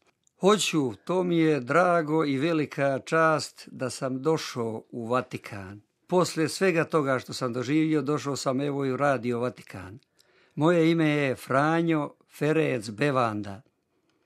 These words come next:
Rodom iz sela Jara u Hercegovini, ponosnoj Hercegovini, Široki Brijeg. Živim i radim u Njemačkoj četrdeset šest godina. I oduvijek mi je bila želja da dođem u Vatikan i da vidim.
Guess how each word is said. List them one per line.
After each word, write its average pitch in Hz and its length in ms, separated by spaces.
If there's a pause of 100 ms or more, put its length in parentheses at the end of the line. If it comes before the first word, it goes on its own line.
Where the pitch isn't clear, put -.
(360)
Rodom 156 380
iz 139 100
sela 160 320
Jara 143 440
u 120 40
Hercegovini, 143 840 (200)
ponosnoj 123 540
Hercegovini, 127 680
Široki 139 440
Brijeg. 127 340 (1300)
Živim 175 440
i 156 60
radim 156 460
u 147 60
Njemačkoj 156 520
četrdeset 139 600
šest 135 300
godina. 110 540 (960)
I 135 140
oduvijek 151 520
mi 139 80
je 131 80
bila 151 300
želja 143 340
da 120 160
dođem 120 540
u 113 60
Vatikan 117 560
i 120 60
da 117 120
vidim. 101 480